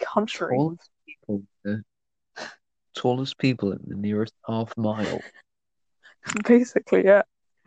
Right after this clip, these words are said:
Speaker 2: Actually, no, it's not the tallest people. It's the tallest girls in the nearest half mile.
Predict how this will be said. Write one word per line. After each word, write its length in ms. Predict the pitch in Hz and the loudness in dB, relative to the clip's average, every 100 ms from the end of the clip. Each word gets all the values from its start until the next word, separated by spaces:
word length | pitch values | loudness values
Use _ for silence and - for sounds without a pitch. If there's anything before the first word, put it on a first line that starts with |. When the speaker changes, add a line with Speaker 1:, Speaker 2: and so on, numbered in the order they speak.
| 220 | -10
Speaker 2:
Actually, 240 | 139 139 147 | -8 -4 -2
no, 160 | 131 | -2
it's 100 | 107 - | -4 -10
not 120 | 147 _ | -18 _
the 100 | 120 - | -12 0
tallest 240 | 113 113 _ 120 | 0 0 _ -6
people. 280 | 104 110 | -2 0
It's 160 | 117 - | 2 2
the 120 | - | 2
tallest 640 | - - 127 127 117 - - | -2 -4 0 0 0 -6 -6
girls 640 | - 120 110 107 104 107 - | 2 4 6 4 0 -4 -10
in 100 | 117 - | -12 -12
the 60 | 107 | -12
nearest 180 | 110 107 _ _ | -12 -12 _ _
half 80 | - _ - | -20 _ -20
mile. 220 | 92 | -18